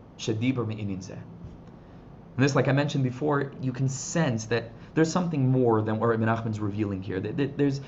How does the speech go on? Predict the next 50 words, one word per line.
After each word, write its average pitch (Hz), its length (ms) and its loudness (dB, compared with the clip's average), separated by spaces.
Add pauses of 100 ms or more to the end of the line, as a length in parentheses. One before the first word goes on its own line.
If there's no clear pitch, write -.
(120)
there's 151 160 4
a 139 40 6
deeper 147 400 0
inyan, 104 380 -2
maybe 139 300 0
a, 123 80 0
maybe 131 320 0
a 104 40 2
deeper 123 320 -2
understanding 120 800 0 (320)
in 107 240 2
the 98 80 -4
spiritual 160 580 2
damage 147 440 0
that 139 120 -2
can 143 160 -4
come 139 240 -2
from 139 160 -2
such 135 240 0
a - 40 -4
thing. 139 120 -2
I 143 80 0
don't - 180 0
know 151 180 4
exactly 131 360 0
because 110 220 -2
he 117 80 0
didn't 120 180 -4
reveal 113 320 2
it. - 140 -6 (320)
But 127 80 6
Rabbi 131 160 6
Nachman 160 360 0
said, 139 400 2 (360)
"Davar 151 340 6
gadol 123 300 4
hu 113 160 0
etzlei, 104 300 -4
she'dibar 107 440 -2
me'inin 98 280 -4
zeh." 98 180 -6
This 127 160 0
is 123 100 0
a 120 60 0
big 113 180 -4
thing 98 260 -8
to 110 120 -8
me. 104 120 -8
This, 110 200 -2
I, 117 60 2